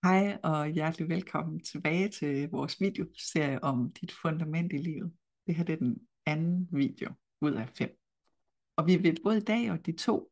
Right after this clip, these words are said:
øh, næste videoer dykke ned i, øh, en af hver af de her tre, øh, ting, som vi nævnte i den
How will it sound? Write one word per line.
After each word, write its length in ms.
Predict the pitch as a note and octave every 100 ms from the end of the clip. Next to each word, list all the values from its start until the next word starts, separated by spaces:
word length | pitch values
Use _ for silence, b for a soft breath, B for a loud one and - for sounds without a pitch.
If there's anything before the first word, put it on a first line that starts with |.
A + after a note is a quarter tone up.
| D#3
øh, 260 | D3 C#3+
næste 680 | D3 D3 D#3 G#3+ - C3+ D3 F3
videoer 500 | F3 G3+ - - F3+ - B B B -
dykke 260 | F#3 F#3
ned 260 | F#3 A3+ - -
i, 240 | D#3+ D#3
øh, 340 | D3+ D3 D#3+ - - -
en 180 | A#3+
af 140 | F3+ D#3+
hver 260 | G3 F#3+
af 80 | -
de 160 | - E3+
her 200 | D#3 C#3+ G3
tre, 360 | - G3+ F#3+ - -
øh, 200 | D3 C#3 C3+
ting, 360 | - G3+ - -
som 240 | - C#3
vi 80 | D3
nævnte 440 | C#3+ C3+ D#3+ E3+
i 100 | D#3+
den 120 | -